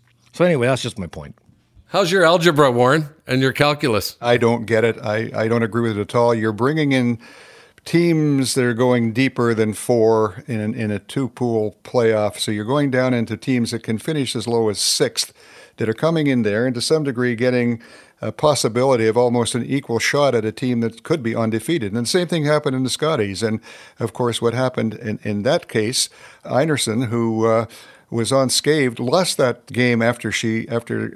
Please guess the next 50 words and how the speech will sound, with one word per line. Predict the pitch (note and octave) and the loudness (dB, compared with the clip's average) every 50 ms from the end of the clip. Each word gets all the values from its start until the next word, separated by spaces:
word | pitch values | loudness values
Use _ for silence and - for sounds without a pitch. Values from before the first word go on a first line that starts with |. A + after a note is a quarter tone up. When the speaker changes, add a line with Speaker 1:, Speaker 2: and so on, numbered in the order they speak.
| C3 | -6
Speaker 3:
after | A#2+ A#2 - - C3 | -6 -6 -8 -10 -10
this | A#2+ A#2 - | -8 -8 -8
qualifying | - - D3 E3 F3+ D#3+ - C3 G#2+ G#2+ G2+ | -4 -2 0 0 0 0 0 -2 0 0 0
round, | G#2+ A2+ A#2 A#2 A#2+ | 0 0 0 0 -2
and | A2+ | -2
she | - - D3+ E3 | -2 -2 0 0
had | D3 D3 C3+ | 0 0 -2
to | C3 | -2
then | A#2+ C3 C3 C3 | -2 0 0 0
win | C3 B2+ B2 | 0 0 -2
three | B2 - E3+ F#3 | -2 -2 -4 -2
games | E3 E3 E3 E3 D#3+ C#3+ B2+ | 0 0 0 0 0 0 0
in | C#3+ | 0
a | C3+ | 0
row | C3 C3+ D#3+ F3+ C3 G#2 A2+ B2+ - - - - - - _ _ - | 2 2 4 4 2 2 0 -2 -8 -16 -20 -20 -20 -20 _ _ -4
to, | - C3+ B2+ B2 B2 B2 | -2 0 0 0 -2 -4
to | - C3 | -6 -6
come | - - C3+ | -4 -2 0
out | C#3+ C#3+ B2+ | 0 0 0
on | C3 B2+ | 0 -2
top. | - D#3+ F#3 E3+ B2 - | -2 -2 0 0 -2 -2
And | - A#2 A#2 A#2 A2+ A#2 | -2 -2 -2 -2 -4 -2
so | - C3 C3 B2+ B2+ B2+ | -2 0 0 0 0 -2
it's, | - C3 C3 B2+ - - C#3+ | -2 -4 -4 -4 -4 -6 -8
it's | C#3+ - D3+ C#3+ - - | -6 -6 -6 -8 -4 -2
not | E3+ G3+ G#3+ | -2 -2 -2
a | |
fair | E3+ - - E3+ D#3 C#3 | -2 0 0 0 2 0
situation, | - C#3+ B2+ - C3 A#2+ B2+ B2+ B2 - A#2+ A2 | 0 -2 -2 -2 -2 0 0 0 0 -2 -4 -2
I | G#2+ A2+ | -2 -2
don't | A2 A2+ A2 - | -2 -2 -4 -6
feel. | - - G#2+ G#2+ G#2+ G#2 - - - - - - - _ - | -6 -4 -2 -2 -4 -4 -8 -16 -20 -20 -20 -20 -20 _ -10
The | A#2+ | -6
fact | - - C3+ B2+ - | 0 2 2 2 0
that | - A#2 - | -2 -2 -2
you're | B2 | -2
bringing | A2 B2 D#3+ F#3 F#3 E3 D3 | 0 0 0 2 0 0 -2
teams | B2 - D3+ D3 C#3 C3+ B2 A2 - | -2 -2 0 0 2 2 0 -2 -2
in | - C#3+ C#3 C3 A#2+ A#2+ | -2 0 2 2 2 2
into | A#2+ A2+ G#2+ - B2+ | 0 -2 -2 -2 -4
sudden | A2+ - - C#3+ C3 C3 | -2 0 0 0 0 0
death | B2 B2+ A#2+ - | 0 0 -2 0
situations | - C3 A#2+ - - A#2 A#2+ B2 C3 B2 - A#2+ G#2+ G#2+ A2 - | -2 -4 -2 -2 -2 0 0 0 0 0 -2 -4 -4 -4 -4 -2
that | A#2 A2+ A2 - | -2 -2 -2 -2
could | - C3 A#2+ | -4 -4 -2
have | A2+ A#2 A#2 A2 | -2 -2 0 0
a | A2+ A2 - - - _ | 0 -2 -4 -10 -18 _
way | - B2+ A#2+ C3 D#3+ E3 D#3+ | -6 -4 -2 0 0 0 2
worse | C#3+ B2+ B2 A#2 - - | 2 0 0 0 0 0
record | A#2 A2+ A2+ - - G#2 G2 F#2+ | 0 0 0 0 -2 -4 -4 -6